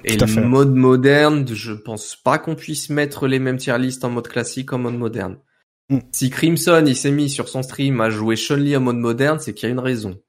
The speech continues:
Speaker 1: Alors peut-être que vous allez me dire, pour ceux qui ont regardé l'Evo, oui, Aitani a fait le travail, il a fait top six.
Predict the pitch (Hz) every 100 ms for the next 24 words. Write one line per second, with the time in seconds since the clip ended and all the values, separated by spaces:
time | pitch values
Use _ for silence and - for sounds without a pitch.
0 | _ _ _ _ _ _ _ - 98 95
1 | 117 110 117 - 107 104 104 104 107 117
2 | - 104 101 110 101 101 101 101 95 95
3 | 110 139 98 92 101 98 98 92 98 -
4 | 98 92 127 131 - - - - 139 -
5 | -